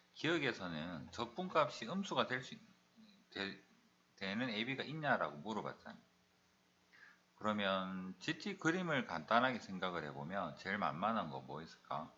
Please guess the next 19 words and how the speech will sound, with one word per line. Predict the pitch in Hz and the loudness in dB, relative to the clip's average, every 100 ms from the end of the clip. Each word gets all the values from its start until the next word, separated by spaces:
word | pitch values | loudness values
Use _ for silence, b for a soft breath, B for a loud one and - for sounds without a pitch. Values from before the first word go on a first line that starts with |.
| - | -8
지수 | 127 147 | -4 2
없앨라 | 117 - - 104 95 76 | 2 2 0 2 2 0
그러면 | 71 67 73 | -2 -4 -4
얘 | 82 69 | -4 2
영 | 101 131 | 2 4
대입하게 | 101 76 69 67 64 | 2 0 -2 -6 -8
되면, | - - - _ _ b b b _ _ _ | -12 -14 -18 _ _ b b b _ _ _
G에다가 | - 117 117 95 87 80 78 78 71 | -4 2 4 6 4 4 2 2 -2
영 | 73 92 92 | -2 -4 -4
대입하면 | 73 71 67 62 78 110 139 - _ _ _ _ _ _ - - B B _ | -4 -4 -6 -6 -8 -10 -12 -18 _ _ _ _ _ _ -20 -20 B B _
일 | 110 120 | -2 0
되고 | 110 117 104 98 98 98 | 2 0 0 -2 0 0
마이너스 | 90 71 69 92 101 - | 2 2 2 0 -2 -4
일, | 98 104 139 - - _ | -4 -4 -8 -14 -20 _
마이너스 | 73 78 101 113 95 | -2 0 0 0 -2
이죠. | 92 117 - _ _ _ - B B B - | -10 -12 -18 _ _ _ -20 B B B -2
그럼 | 120 | 2
얘는 | 185 170 | 4 6
마이너스인데 | 98 87 117 135 - 82 78 82 85 - | 8 8 6 4 0 -4 -2 -2 -2 -6